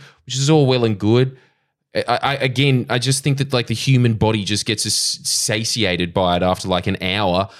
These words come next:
Like, there needs to be, like, these kind of, uh, uh, different forms and whatever, but most of the time when I've just been to a stand-up show that's just joke for the whole time, I'm just like, I'm tired. Um, but when I kinda shifted it from that to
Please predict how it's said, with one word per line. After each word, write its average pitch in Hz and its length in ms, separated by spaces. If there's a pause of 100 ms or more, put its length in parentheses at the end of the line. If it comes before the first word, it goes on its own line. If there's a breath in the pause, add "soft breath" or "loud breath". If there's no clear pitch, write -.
(140 loud breath)
Like, 110 180
there 123 80
needs 135 240
to 147 60
be, 113 140
like, 95 200
these 98 160
kind 98 220
of, - 60
uh, - 40
uh, 107 800 (140)
different 110 300
forms 104 300
and 98 100
whatever, 104 260
but 110 140
most 120 320
of 131 60
the 110 60
time 110 200
when 104 80
I've 95 80
just 104 180
been 101 220
to - 100
a 98 40
stand-up 95 340
show 92 220
that's 90 160
just 95 180
joke 90 440
for - 120
the 95 100
whole 98 200
time, 92 240
I'm 87 140
just 90 200
like, 82 240
I'm 101 100
tired. 98 460 (400 loud breath)
Um, 107 300 (400 soft breath)
but 120 340 (1900)
when 139 160
I 156 80
kinda 151 180
shifted 135 320
it 117 100
from 110 200
that 113 520
to 113 600